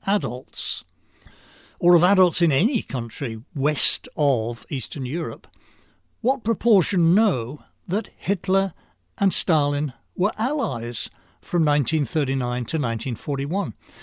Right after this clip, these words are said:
and that the invasion of Poland was a joint German and Soviet operation. I feel quite sure that the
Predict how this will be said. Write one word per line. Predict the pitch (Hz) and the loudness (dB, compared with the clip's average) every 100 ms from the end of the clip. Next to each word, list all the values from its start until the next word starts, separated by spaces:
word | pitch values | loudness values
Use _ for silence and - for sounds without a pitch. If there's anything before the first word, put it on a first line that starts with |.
| - | -10
and | - 220 165 143 180 | 0 4 6 4 2
that | 208 185 185 | 2 -2 0
the | 151 151 | 0 0
invasion | 131 185 196 151 147 | 0 2 2 2 0
of | 139 - _ | -2 -4 _
Poland | - 277 156 135 160 196 - - - _ | -2 2 2 2 -2 -4 -10 -20 -20 _
was | - 233 | -2 0
a | 277 | 2
joint | 151 165 156 165 - - - _ 135 | 2 2 2 0 -4 -14 -20 _ -6
German | 120 160 147 151 170 | 2 2 2 0 -2
and | 156 160 | -4 0
Soviet | - 147 127 127 139 - | 0 0 0 -2 -4 -8
operation. | 131 - 147 202 208 180 - _ _ _ _ _ _ _ _ _ _ _ _ _ _ _ - | -12 -8 -6 -4 -4 -6 -8 _ _ _ _ _ _ _ _ _ _ _ _ _ _ _ -8
I | |
feel | - 165 | 2 2
quite | 135 190 175 | 4 4 4
sure | - - 214 147 | 2 0 2 4
that | 127 143 | 2 -2
the | 135 | -6